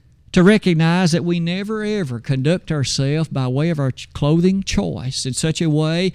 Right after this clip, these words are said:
to encourage uncleanness in the mind of somebody else. Now, as I said earlier, if you and I are clothed modestly, but the other person's mind has drifted into places it ought not be,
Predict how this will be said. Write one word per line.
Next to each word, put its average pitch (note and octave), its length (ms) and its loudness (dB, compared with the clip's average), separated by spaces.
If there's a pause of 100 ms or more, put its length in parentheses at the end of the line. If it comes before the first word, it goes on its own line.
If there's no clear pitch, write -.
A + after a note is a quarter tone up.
(160)
to F#3 160 0
encourage A#3 680 -6
uncleanness G3 760 -4
in C#3+ 80 -2
the C#3 60 0
mind D#3 340 0
of E3 120 -2
somebody E3 580 -4
else. - 460 -14 (1500)
Now, D3+ 160 2
as C#3+ 80 4
I E3+ 80 6
said E3+ 240 2
earlier, B2 560 -2 (520)
if B2+ 140 -4
you F#3+ 140 2
and F#3+ 100 0
I G#3 140 -2
are F3 120 0
clothed F#3 500 4
modestly, D#3+ 720 0
but C3+ 240 -10
the C3+ 160 -4
other C#4 240 0
person's F3 500 2
mind D#3+ 560 0
has C3+ 160 0
drifted D3+ 580 4
into C#3+ 160 -2
places D3+ 440 0
it C#3 100 2
ought C#3+ 180 -2
not C#3 280 -4
be, C#3+ 280 -2